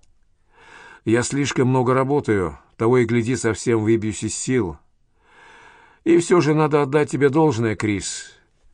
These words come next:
Не каждый бы..." Внезапно он замолк, потом начал снова. "Крис, Кристофер,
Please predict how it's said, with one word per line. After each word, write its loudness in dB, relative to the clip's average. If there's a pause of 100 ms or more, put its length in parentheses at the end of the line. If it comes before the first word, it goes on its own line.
Не 2
каждый 0
бы..." 4 (720)
Внезапно 0
он 4
замолк, 0
потом 0
начал -2
снова. -4 (840)
"Крис, -2 (580)
Кристофер, -2